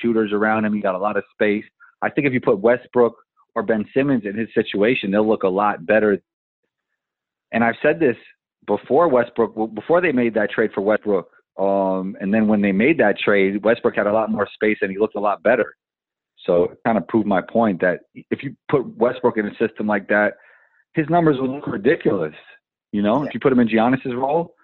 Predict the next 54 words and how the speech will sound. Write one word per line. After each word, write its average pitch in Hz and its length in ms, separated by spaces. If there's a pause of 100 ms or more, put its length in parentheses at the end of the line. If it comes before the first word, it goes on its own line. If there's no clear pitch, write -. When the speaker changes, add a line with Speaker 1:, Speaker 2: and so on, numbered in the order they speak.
(600)
Speaker 1:
obviously 127 420
he 113 60
wouldn't 117 260
be 117 80
the - 140
same 117 240
switchable 113 340
defender 117 380
as 98 120
Giannis. 95 440
He 98 80
wouldn't 104 180
have 104 100
the 92 140
same 98 160
value 107 300
on 85 180
defense 98 400
as 92 80 (160)
Giannis. 85 360
But - 140
offensively, 135 680 (640)
he 113 80
would 110 160
look 107 180
amazing 92 640 (600)
on 87 160
Speaker 2:
Oh, 90 60
yeah. 117 120
Speaker 1:
offense. 85 320 (180)
Wh-, 95 160
if 101 240
you 98 160
plugged 117 220
him 110 100
in 110 100
with 107 120
the - 60
Bucks, 113 360 (720)
you 107 80
know, 107 80
if - 80
you 110 80
put 107 220
Ben 113 280
Simmons 123 360
with 113 120
the - 60
Bucks, 135 320
with 110 80
all 110 140
those 107 180
shooters, 139 420
he'd 127 120